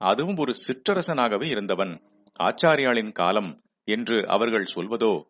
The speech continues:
கிபி எண்ணூறை ஒட்டியது. அதாவது அவனுக்கு நூற்றி ஐம்பது வருஷத்துக்கு அப்புறம். சூத்திர பாஷ்யம் படிக்கிறவர்கள் நூத்தி ஐம்பது வருஷம் முந்தி இருந்த ஒரு பௌத்த சிற்றரசனையா நினைவு வைத்துக் கொண்டிருப்பார்கள்? ஆச்சாரியாள்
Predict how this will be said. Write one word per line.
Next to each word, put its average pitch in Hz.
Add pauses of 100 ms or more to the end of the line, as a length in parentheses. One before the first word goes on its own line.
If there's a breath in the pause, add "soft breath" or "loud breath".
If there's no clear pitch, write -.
கிபி 143 (200)
எண்ணூறை 151
ஒட்டியது. 95 (220)
அதாவது 101 (680)
அவனுக்கு 156
நூற்றி 139
ஐம்பது 131
வருஷத்துக்கு 101
அப்புறம். 98 (1000)
சூத்திர 123
பாஷ்யம் 123
படிக்கிறவர்கள் 110
நூத்தி 117
ஐம்பது 123
வருஷம் 113
முந்தி 123
இருந்த 110
ஒரு 98
பௌத்த 110
சிற்றரசனையா 113
நினைவு 104
வைத்துக் 107
கொண்டிருப்பார்கள்? 101 (640)
ஆச்சாரியாள் 120